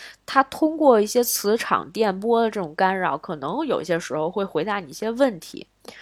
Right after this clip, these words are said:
我大概上高中一年级的时候，曾经听过我一个同学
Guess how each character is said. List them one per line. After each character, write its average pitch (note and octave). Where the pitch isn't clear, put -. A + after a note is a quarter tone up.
我 A#3
大 E4
概 D#4
上 C#4+
高 C#4+
中 E4
一 E4
年 F3+
级 E3
的 E3
时 E3
候， E3
曾 F#3+
经 B3
听 C4+
过 B3
我 D#3+
一 C#3
个 G3
同 E3+
学 D#3+